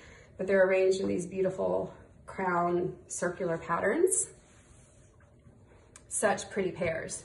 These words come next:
between these two. Absolutely love that. So really fun for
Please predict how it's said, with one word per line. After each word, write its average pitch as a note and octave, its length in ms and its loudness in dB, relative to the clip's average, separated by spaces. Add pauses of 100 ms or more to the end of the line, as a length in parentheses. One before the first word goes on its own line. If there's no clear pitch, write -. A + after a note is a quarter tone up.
between - 280 -8
these - 240 -8
two. - 360 -10 (1160)
Absolutely F#3 440 -6
love D#3+ 260 -8
that. - 400 -8 (120)
So G3 180 2
really G#3+ 420 0
fun F#3 380 0
for E3+ 600 -4